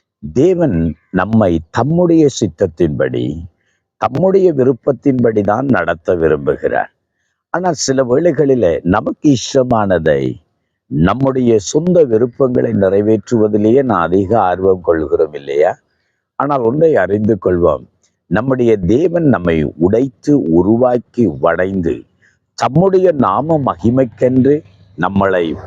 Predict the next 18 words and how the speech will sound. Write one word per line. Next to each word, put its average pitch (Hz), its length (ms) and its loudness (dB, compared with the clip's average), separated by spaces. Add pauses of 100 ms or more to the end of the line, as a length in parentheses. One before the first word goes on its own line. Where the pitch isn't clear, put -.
பயன்படுத்த 123 760 0
விரும்புகிறார். 92 800 0 (440)
நம்மை 156 440 -2
கொண்டு 160 480 0
தேவன் 123 600 0
வல்லமையான, 147 880 0 (380)
மகத்துவமான 143 1160 0 (320)
காரியங்களை 101 800 0
செய்ய 98 480 -2
விரும்புகிறார் 101 680 0
என்பதை 87 560 0 (300)
நாம் 78 220 -6
மறந்துவிடக்கூடாது. 82 1120 -2 (440)
ஒரு 160 160 -2
நாள் 82 540 -4 (420)
தீர்க்கதரிசியா 139 800 0
இருந்த 98 340 0
எரேமியாவை 85 920 2